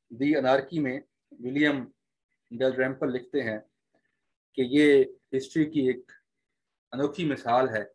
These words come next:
एक private company ने अपनी army और navy बनाई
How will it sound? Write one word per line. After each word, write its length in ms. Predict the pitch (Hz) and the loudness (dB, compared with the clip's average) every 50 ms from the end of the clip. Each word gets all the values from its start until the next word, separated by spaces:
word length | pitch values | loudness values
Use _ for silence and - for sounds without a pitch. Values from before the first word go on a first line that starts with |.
| - | -10
एक 180 | 127 120 - _ _ | -10 -10 -10 _ _
private 400 | 123 117 123 131 135 135 135 - | 0 0 2 2 0 0 -2 -6
company 360 | 123 117 113 120 131 131 127 | -8 -8 -8 -8 -8 -8 -6
ने 180 | 123 117 113 113 _ _ _ _ _ _ _ _ _ _ | -6 -8 -8 -10 _ _ _ _ _ _ _ _ _ _
अपनी 440 | 120 113 - 120 123 123 120 123 - 107 | -2 -2 -2 -4 -6 -6 -6 -6 -4 -2
army 340 | 113 117 120 131 127 131 127 | -2 -2 -2 -2 -2 -2 0
और 180 | 123 117 104 | -2 -2 -2
navy 220 | 104 117 117 135 139 | 0 0 2 2 0
बनाई 400 | 127 120 117 113 107 107 104 | 0 0 2 2 2 0 -4